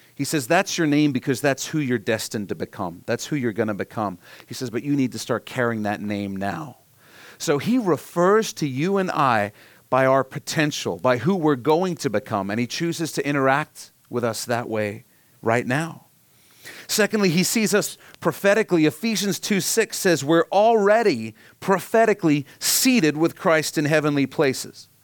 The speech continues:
And we see ourselves as down here in muck and filth, often of our own creation. Jesus sees us seated with him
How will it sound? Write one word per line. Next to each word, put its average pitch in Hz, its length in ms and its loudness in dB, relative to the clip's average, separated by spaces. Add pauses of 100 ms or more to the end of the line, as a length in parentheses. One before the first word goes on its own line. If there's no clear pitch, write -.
(540)
And 156 160 2
we 240 140 6
see 240 240 2
ourselves 170 500 2
as 139 120 -2
down 175 320 2
here 175 360 4
in 139 160 2
muck 165 280 0
and 143 140 2
filth, 175 440 0
often 151 320 0
of 160 120 4
our 151 180 6
own 165 180 4
creation. 156 800 2 (720)
Jesus 190 420 2
sees 165 300 0
us 143 120 0
seated 180 460 2
with 156 280 0
him 120 420 0